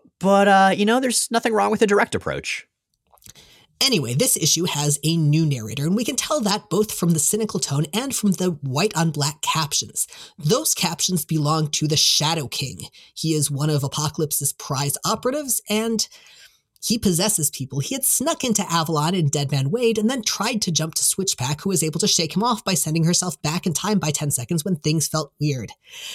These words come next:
Speaker 2: Uh, however, the Shadow King then made his way into an Electrokinetic and then a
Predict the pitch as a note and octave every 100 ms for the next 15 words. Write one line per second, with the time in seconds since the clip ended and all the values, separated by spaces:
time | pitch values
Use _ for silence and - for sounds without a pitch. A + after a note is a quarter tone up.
0 | - - - D3 D3+ D#3 - - A3 C#4
1 | E4+ D4 C#4+ B3+ - - C4+ C4 B3+ -
2 | A#3+ F3+ F#3+ A#3 G#3 A3 G#3 G#3+ A3 G3+
3 | G#3 G#3 F3+ F3 F#3+ F#3+ - C#4 C#4 G#3
4 | F3+ F3+ E3+ D#3+